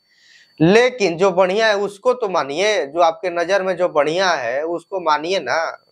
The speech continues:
जो, जो जिससे खराब है, अभी मैगी, अब,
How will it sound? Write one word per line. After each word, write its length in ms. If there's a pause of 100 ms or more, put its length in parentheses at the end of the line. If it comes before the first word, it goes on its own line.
(160)
जो, 200 (400)
जो 240
जिससे 260
खराब 500
है, 120
अभी 220
मैगी, 340 (180)
अब, 360